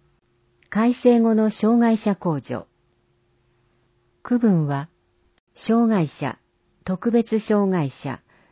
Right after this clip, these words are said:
同居特別障害者に分かれています。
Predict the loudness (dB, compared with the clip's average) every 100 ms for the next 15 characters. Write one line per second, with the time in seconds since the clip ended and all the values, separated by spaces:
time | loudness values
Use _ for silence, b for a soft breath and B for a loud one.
0 | b -4 -2 0 0 -2 -2 -2 -2 -2
1 | -6 -2 -2 0 -2 -4 -4 -6 -6 -4
2 | -4 -4 -6 -6 -8